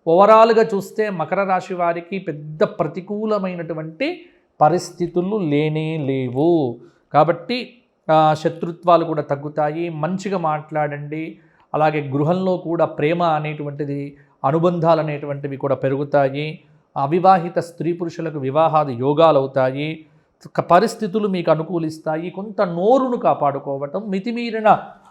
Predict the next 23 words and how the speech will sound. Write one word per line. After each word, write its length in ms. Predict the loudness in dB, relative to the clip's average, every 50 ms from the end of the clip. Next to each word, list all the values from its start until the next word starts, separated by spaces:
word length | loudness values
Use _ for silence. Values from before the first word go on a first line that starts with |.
| _ _ 6
అత్యుత్సాహము, 1160 | 6 6 6 4 -2 -2 -2 -4 -12 -6 -2 0 0 0 -2 -4 -8 -6 -6 -8 -4 -2 0
అలాగే 320 | 2 2 2 2 0 0
ఓవర్ 300 | -2 0 0 2 2 0
కాన్ఫిడెన్స్ 760 | 0 -2 -4 -4 -4 -4 -6 -6 -4 -4 -4 -6 -6 -10 -8 -8
అనేటువంటిది 640 | -8 -8 -10 -12 -12 -14 -14 -14 -12 -14 -14 -12
కొంత 280 | -10 -10 -8 -6 -6 -6
దెబ్బతీస్తుంది. 920 | -6 -6 -6 -6 -6 -6 -6 -8 -10 -12 -12 -14 -14 -12 -12 -14 -14 -14 -16 _ _ _ _ _ -8 -6
ఈ 80 | -4
విషయాల్లో 760 | -4 -2 -2 0 2 2 2 2 2 0 -2 -2 -4 -6 -10 -4
జాగ్రత్తగా 600 | 0 0 0 0 0 -4 -6 -6 -6 -6 -4 -6
ఉండండి. 300 | -8 -8 -10 -8 -8 -8
డ్రైవింగ్ 560 | -6 -2 0 0 0 0 -2 -6 -8 -6 -6
చేసేటప్పుడు 520 | -6 -6 -6 -8 -8 -8 -10 -10 -10 -14
కూడా 340 | -14 -12 -10 -6 -4 -4 -4 -4 -8 -20 _ _ _ _ -2
"మాకేం 360 | -2 0 2 0 0 0 -2
కాదులే" 480 | 0 2 2 2 2 2 -2 -4 -2 -2
అన్న 240 | -2 -4 -4 -6
ధోరణితో 540 | -6 -4 -4 -2 -2 -2 -4 -6 -6 -6 -6
ఉండకండి. 720 | -6 -6 -8 -10 -10 -10 -10 -12 -10 -10 -8 -10 -10 -12 -16 _ _ _ _ _ -6
కొంత 280 | -6 -6 -4 -2 -2
జాగ్రత్తగా 760 | -2 2 2 2 2 2 0 -4 -10 -8 -4 -4 -2 -2 -2
ఉండడం 380 | -4 -4 -4 -6 -6 -6 -6 -6
కూడా 300 | -6 -4 -4 -4 -4 -4